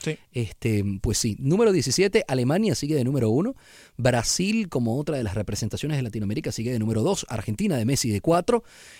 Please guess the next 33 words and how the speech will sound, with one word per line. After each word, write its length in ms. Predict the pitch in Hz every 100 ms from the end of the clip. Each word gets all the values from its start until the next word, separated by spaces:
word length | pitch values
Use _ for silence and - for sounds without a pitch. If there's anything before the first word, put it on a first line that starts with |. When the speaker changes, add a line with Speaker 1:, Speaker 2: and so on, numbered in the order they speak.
| -
Speaker 2:
eh, 200 | 120 117
otra, 880 | 123 143 147 135 123 117 107 107 107 -
otras 440 | 135 143 107 - -
de 180 | 123
las 140 | 117 98
latinoamericanas, 840 | 113 113 110 110 135 131 160 - -
pues 180 | 110
Chile 380 | - 254 320 165
sale 240 | - 160 185
de 100 | 156
número 240 | 180 131
diez, 400 | 123 117 127 -
por 140 | 131
encima 240 | 156 233 226
Speaker 1:
Ujú. 20 |
Speaker 2:
de 40 | 214
México, 200 | 190 196
y 40 | 175
Chile 200 | 180 180
no 80 |
está 320 | 143 139 151 - - - - -
en 100 | 120
el 80 | 110
Mundial 240 | 113 202
y 40 | 175
México 280 | 107 107
sí, 280 | 107 233 285 - - 123 110
esas 240 | 110 120 127
son 180 | 113 101
cosas 260 | 104 107
de 100 | 107
la 120 | 107
vida. 280 | 139 196 208